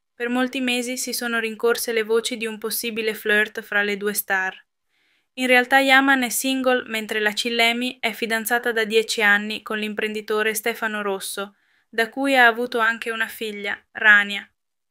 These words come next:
Nessuno dei due interessati si era espresso a riguardo fino a qualche giorno fa, quando a Francesca è stato chiesto:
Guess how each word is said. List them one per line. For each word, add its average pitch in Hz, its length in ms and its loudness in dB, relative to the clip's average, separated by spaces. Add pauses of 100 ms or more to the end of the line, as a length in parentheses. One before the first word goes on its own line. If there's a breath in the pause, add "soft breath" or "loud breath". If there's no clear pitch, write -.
(440)
Nessuno 320 400 2
dei 269 140 4
due 240 180 2
interessati 233 800 2
si 240 160 -2
era 220 160 4
espresso 233 520 0
a 226 40 2
riguardo 233 640 6
fino 226 260 -4
a 220 80 -4
qualche 226 380 2
giorno 220 340 -2
fa, 262 320 4 (380 loud breath)
quando 240 320 2
a 226 40 4
Francesca 247 840 2
è 226 140 -6
stato 220 400 0
chiesto: 208 640 -2